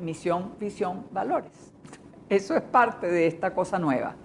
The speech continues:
Es decir, que si compartimos una visión, una misión y unos valores, cada uno de nosotros puede ser su propio jefe,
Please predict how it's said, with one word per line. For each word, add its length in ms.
Es 120
decir, 320
que 100
si 140
compartimos 840
una 240
visión, 560
una 200
misión 480
y 80
unos 180
valores, 480
cada 260
uno 260
de 60
nosotros 480
puede 220
ser 140
su 160
propio 280
jefe, 340